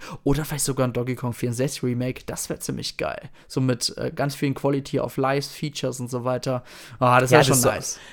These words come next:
Speaker 2: Du kennst doch bestimmt diese Trailer von irgendwelchen Fan-Remakes von, äh, Banjo-Kazooie.
Speaker 1: Ja, klar. Oh,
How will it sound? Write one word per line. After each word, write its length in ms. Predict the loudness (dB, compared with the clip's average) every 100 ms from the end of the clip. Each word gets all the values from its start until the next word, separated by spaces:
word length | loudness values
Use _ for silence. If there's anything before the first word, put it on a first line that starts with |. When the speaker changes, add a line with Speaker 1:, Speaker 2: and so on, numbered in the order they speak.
| -18 -10 -6
Speaker 2:
Du 80 | 2
kennst 320 | 6 6 6
doch 100 | 4
bestimmt 420 | 2 2 0 2
diese 280 | 0 2 0
Trailer 440 | 6 6 8 6
von 240 | 4 2 4
irgendwelchen 460 | 4 4 2 2
Fan-Remakes 720 | 2 4 4 2 0 0 -2 -2
von, 440 | 0 0 0 -2
äh, 180 | 0 2
Banjo-Kazooie. 480 | 4 2 2 2 6
Speaker 1:
Ja, 180 | 6 6
klar. 560 | 4 0 -2 -4 -6 -6
Oh, 140 | -8